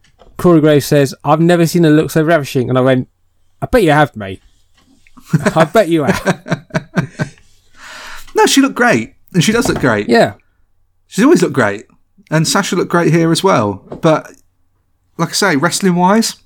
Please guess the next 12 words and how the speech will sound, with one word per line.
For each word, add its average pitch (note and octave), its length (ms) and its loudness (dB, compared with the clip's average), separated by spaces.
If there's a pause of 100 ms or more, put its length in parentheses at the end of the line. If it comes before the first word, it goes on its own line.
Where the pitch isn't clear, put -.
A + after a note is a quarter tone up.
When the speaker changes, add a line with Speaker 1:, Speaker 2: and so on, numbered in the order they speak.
(340)
Speaker 2:
really F3+ 300 2
not. F#3+ 180 -2 (260)
<laughs> - 200 -14
There's - 340 -4
nothing A#3+ 300 -2
wrong F#3 180 0
with C#3 100 -4
the C#3 60 -2
match D3 200 -4
at C#3 120 -2
all. G#3 260 2
Speaker 1:
No. A#2 40 -6